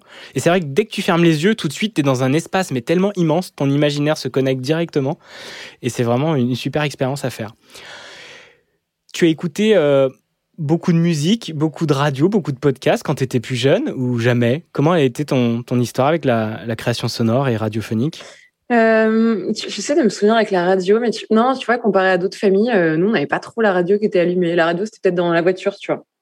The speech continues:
Speaker 2: euh, pour, euh, faire passer le temps ou pour avoir les infos, euh. Euh, et la musique, ouais, ça peut être la musique le dimanche matin, tu vois. Euh, je le vois pareil, un peu comme une Madeleine de Proust. Euh, la musique, ça annonçait, euh, les, euh, les croissants et les pains au chocolat.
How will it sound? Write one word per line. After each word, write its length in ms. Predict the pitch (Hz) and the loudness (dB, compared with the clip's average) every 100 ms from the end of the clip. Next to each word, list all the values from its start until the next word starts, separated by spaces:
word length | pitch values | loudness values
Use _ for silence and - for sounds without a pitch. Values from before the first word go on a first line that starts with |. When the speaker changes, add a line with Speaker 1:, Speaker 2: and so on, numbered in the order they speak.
| - | -2
Speaker 2:
euh, 260 | 156 147 143 | 2 2 0
pour, 260 | 160 170 | -2 0
euh, 80 | 165 | 0
faire 200 | 160 156 | -2 -4
passer 240 | 170 175 185 | -2 0 0
le 80 | |
temps 380 | 185 185 185 180 | 0 2 2 2
ou 240 | 170 156 151 | 0 -2 -4
pour 180 | 170 | -2
avoir 200 | 156 160 | -2 0
les 180 | 160 165 | 0 0
infos, 460 | 185 180 180 175 185 | 0 -2 0 2 2
euh. 280 | 175 156 160 - - - - - _ - | 0 -4 -12 -18 -20 -20 -20 -20 _ -4
Euh, 800 | 170 160 160 160 160 156 156 156 - - - | -2 0 -2 -2 -2 -4 -6 -8 -12 -20 0
et 120 | 208 | 2
la 120 | 214 | 4
musique, 360 | 226 247 269 370 | 4 4 2 2
ouais, 160 | 233 254 | 2 2
ça 140 | 220 | 2
peut 120 | 202 | 2
être 100 | 214 | 2
la 100 | 220 | 4
musique 300 | 208 214 262 | 2 0 2
le 80 | 233 | 2
dimanche 320 | 196 214 220 | 4 2 2
matin, 260 | 220 214 190 | 0 0 -2
tu 160 | - | -4
vois. 100 | 165 180 196 | -8 -6 -2
Euh, 220 | 170 180 | 2 2
je 280 | 175 - 214 | -2 0 2
le 60 | |
vois 140 | 196 202 | 4 4
pareil, 220 | 208 226 | 2 2
un 100 | 226 | 0
peu 120 | 214 | 2
comme 120 | 214 | 2
une 120 | 180 | 4
Madeleine 300 | 185 185 196 | 4 2 2
de 100 | 190 | 2
Proust. 420 | 202 - 240 262 233 | 0 0 -2 2 2
Euh, 360 | 196 180 175 | 4 4 4
la 120 | 185 | 4
musique, 300 | 202 196 240 | 4 2 0
ça 120 | 247 196 | 0 0
annonçait, 360 | 190 185 214 | 0 0 2
euh, 320 | 220 190 175 | 4 4 4
les, 220 | 180 180 165 | 4 4 4
euh, 300 | 160 165 170 | 2 4 4
les 100 | 185 | 2
croissants 460 | - 196 208 214 | 2 -2 2 2
et 60 | 220 | 4
les 100 | 185 | 4
pains 100 | 185 | 2
au 60 | 190 | 0
chocolat. 340 | 214 185 | 0 0